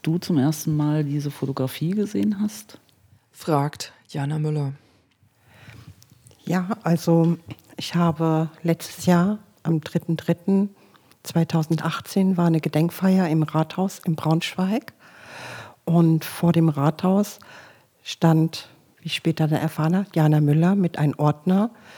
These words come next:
Speaker 3: Und ich habe meine Familie erkannt auf diesen Fotos. Also Name Andreas Laubinger, mein Urgroßvater. Ich habe dann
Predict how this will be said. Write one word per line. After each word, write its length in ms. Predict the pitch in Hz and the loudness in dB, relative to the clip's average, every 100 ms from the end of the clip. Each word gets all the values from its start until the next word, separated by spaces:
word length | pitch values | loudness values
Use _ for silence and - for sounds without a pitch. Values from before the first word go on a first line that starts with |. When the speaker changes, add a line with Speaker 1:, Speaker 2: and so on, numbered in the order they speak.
| - - - _ | -20 -20 -20 _
Speaker 3:
Und 680 | 160 156 156 156 151 - - | 0 2 4 2 0 -6 -16
ich 200 | - - | -10 -2
habe 520 | 170 151 156 151 151 170 _ - 165 | 0 2 2 0 -2 -6 _ -8 2
meine 240 | 156 147 | 4 4
Familie 500 | - 160 165 175 175 | 4 4 6 4 4
erkannt 420 | 131 - 196 202 | 2 0 0 0
auf 140 | 208 - | -4 -2
diesen 280 | 208 202 | 0 0
Fotos. 720 | 208 - 208 214 233 285 - - _ _ | -2 -2 -4 -2 -2 -2 -6 -18 _ _
Also 340 | - 156 156 151 | -6 -4 -2 -2
Name 360 | 156 151 151 | 0 2 0
Andreas 540 | 135 156 - 151 - - - - - | -2 -2 2 2 0 -8 -20 -20 0
Laubinger, 400 | 165 160 185 196 | 4 4 4 4
mein 200 | 180 160 | 4 4
Urgroßvater. 960 | 170 175 - 208 - - 202 - 214 262 - - - - - - - | 2 0 0 -6 -4 0 0 2 2 0 -6 -20 -20 -18 -18 -18 -10
Ich 200 | - - | -4 4
habe 240 | 165 165 | 6 6
dann 400 | 160 160 160 160 | 4 4 4 2